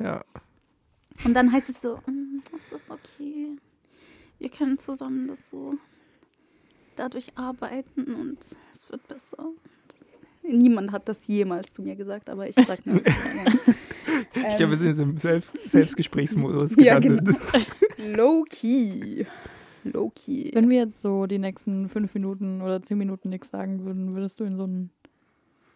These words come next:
Speaker 3: Monolog slash Selbstgespräch kommen?
Speaker 2: Safe. Safe.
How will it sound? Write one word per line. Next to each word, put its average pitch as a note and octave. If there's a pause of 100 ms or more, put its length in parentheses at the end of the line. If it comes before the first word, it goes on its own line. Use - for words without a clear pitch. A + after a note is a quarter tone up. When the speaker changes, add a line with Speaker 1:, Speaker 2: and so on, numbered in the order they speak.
(260)
Speaker 3:
Monolog G3+
slash F#3+
Selbstgespräch G3+
kommen? A3+
Speaker 2:
Safe. G#3 (560)
Safe. G3+